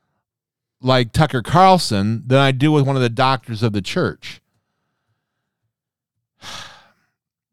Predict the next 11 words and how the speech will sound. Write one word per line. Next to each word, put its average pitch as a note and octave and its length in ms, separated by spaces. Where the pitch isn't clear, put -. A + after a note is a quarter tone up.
I B2+ 160
sigh G3+ 320
because C#3 320
I, C3+ 280
I C#3 40
find D#3+ 300
this C3+ 120
so, C3+ 380
so D#3 200
completely C3+ 480
exasperating. F#2 1000